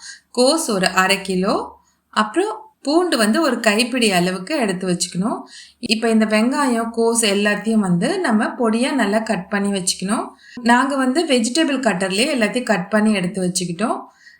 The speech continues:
சிக்கனையும் அந்த வெஜிடபிள் கட்டர்லயே கட் பண்ணோம்,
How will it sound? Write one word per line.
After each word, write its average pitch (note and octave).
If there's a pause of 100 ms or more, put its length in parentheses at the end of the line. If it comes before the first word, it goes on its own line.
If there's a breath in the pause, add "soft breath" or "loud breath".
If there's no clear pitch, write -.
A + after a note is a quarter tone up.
(120 loud breath)
சிக்கனையும் C4+
அந்த A3+ (100)
வெஜிடபிள் A#3+
கட்டர்லயே G3
கட் F#3
பண்ணோம், F#3+